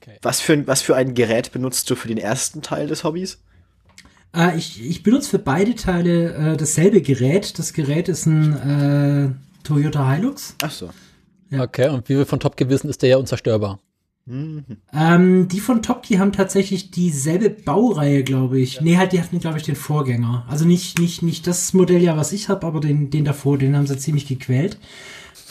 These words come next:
Speaker 3: Ähm,
Speaker 1: Ja.
Speaker 3: ja. Aber, aber ich kann zum Mythos Hilux auch noch was sagen.
Speaker 1: Okay, <clears throat> darüber
Speaker 2: Machen wir dann, machen wir dann nachher.
Speaker 1: Genau,
Speaker 3: Mhm,
Speaker 2: Ähm,
Speaker 3: gerne.
Speaker 1: nachher.
Speaker 2: Cool. Hat das auch irgendeinen sportlichen Hintergrund oder ist das also auch irgendwie eine Wettbewerbsartigkeit oder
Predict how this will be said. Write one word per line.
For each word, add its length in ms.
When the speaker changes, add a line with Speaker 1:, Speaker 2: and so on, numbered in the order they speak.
Speaker 3:
Ähm, 360
Speaker 1:
Ja. 100
Speaker 3:
ja. 180
Aber, 200
aber 140
ich 100
kann 140
zum 180
Mythos 360
Hilux 340
auch 140
noch 140
was 160
sagen. 300
Speaker 1:
Okay, 320
<clears throat> 280
darüber 340
Speaker 2:
Machen 100
wir 80
dann, 240
machen 200
wir 20
dann 140
nachher. 420
Speaker 1:
Genau, 260
Speaker 3:
Mhm, 60
Speaker 2:
Ähm, 80
Speaker 3:
gerne. 340
Speaker 1:
nachher. 300
Speaker 2:
Cool. 300
Hat 200
das 140
auch 120
irgendeinen 520
sportlichen 560
Hintergrund 420
oder 100
ist 160
das 200
also 300
auch 120
irgendwie 200
eine 60
Wettbewerbsartigkeit 1120
oder 320